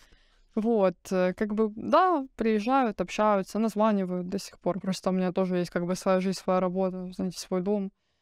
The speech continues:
отношения. И мне хочется уделять больше времени это, а не общаться с разными мужчинами и отвечать им на их глупые вопросы. Ну, приезжают. Хотят меня, кстати, этот,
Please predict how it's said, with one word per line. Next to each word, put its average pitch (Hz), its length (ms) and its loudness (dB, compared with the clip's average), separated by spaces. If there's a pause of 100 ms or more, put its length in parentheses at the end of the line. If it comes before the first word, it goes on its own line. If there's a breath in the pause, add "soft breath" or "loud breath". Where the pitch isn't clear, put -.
(800)
отношения. 196 640 0
И 185 40 0
мне 190 140 0
хочется 190 340 -4
уделять 185 300 0
больше 180 300 -4
времени 190 340 0
это, 170 360 -2
а 180 60 -4
не 185 320 -4
общаться - 520 -6
с - 80 -12
разными 185 380 0
мужчинами 185 720 0
и - 20 0
отвечать 190 460 0
им 185 80 -2
на 185 120 -2
их 175 140 -4
глупые 190 340 -4
вопросы. 180 580 -8
Ну, 381 100 -10
приезжают. 196 540 -2 (460)
Хотят 240 320 0
меня, 208 280 2
кстати, - 340 -10 (160)
этот, - 160 -20